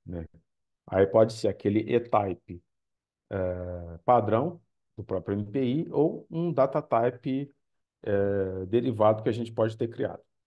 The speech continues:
tá? Então, ele vai escrever no arquivo associado ao file handle, iniciando do posicionamento especificado pelo offset, né? Lembrando que são em unidades de E-type,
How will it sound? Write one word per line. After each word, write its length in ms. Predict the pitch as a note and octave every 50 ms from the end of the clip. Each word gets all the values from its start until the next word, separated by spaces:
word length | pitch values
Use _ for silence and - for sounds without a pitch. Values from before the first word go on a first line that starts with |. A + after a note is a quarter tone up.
| _ _ _
tá? 180 | - F2 E2+ E2+ - _ _ _ _ _ _ _ _ _ _ _ _ _ _ _ _ _ _ _ _ _ _ _ _ _ _ _ _ _ _ _ _ _ _ _ _ _ _ _ _ _ _ _ _ _ _ _ _ _
Então, 340 | - A2+ C#3 D#3+ E3 D#3+ -
ele 160 | A#2 A2 A2
vai 360 | A2 A2 A#2 A2 G#2+ G#2 A2 A2 - _
escrever 520 | - - - - - D#3+ A#2+ G#2 A#2+ D#3+
no 120 | G3 F#3+ E3
arquivo 280 | - - - A2 A2
associado 400 | G#2+ G#2+ A2 G#2+ - - F#2+ F#2+
ao 60 | G2 -
file 240 | - C3+ B2+ C3+
handle, 480 | C3 C#3+ C3+ D3 E3 E3 F3+ F#3 F3+ - _ _ _ _ _ _
iniciando 540 | - C3+ C#3+ C#3+ D3 - - - C#3 B2 A#2+
do 100 | A#2 B2
posicionamento 760 | A#2+ A#2+ C#3 C3+ A#2+ A#2 - D3+ C3 C3 B2+ A#2+ A2+ G#2+ G#2+
especificado 760 | A2 G#2+ - - B2 A#2 - - - - - A2 G2 F#2 -
pelo 220 | - A#2 A2+ G#2+ G#2
offset, 760 | A#2 A#2 - - - - G#2+ G2+ A#2 B2+ - - - - _ _ _ _ _ _ _ _ -
né? 120 | G#2 F#2+
Lembrando 480 | F#2+ G2+ A2 A2 G2+ G#2+ G#2+ G#2+ G2+ G#2+
que 60 | G#2
são 140 | - - A2+
em 140 | A2 A2 A#2
unidades 540 | A#2+ B2 A#2+ A2+ A2+ A2 G#2+ G#2+ G#2+ A2
de 180 | G#2 A#2 A#2 A#2+ C3 C#3 C#3 - -
E-type, 640 | C3 C3+ C3 - A2 G#2+ B2 C3+ - - - _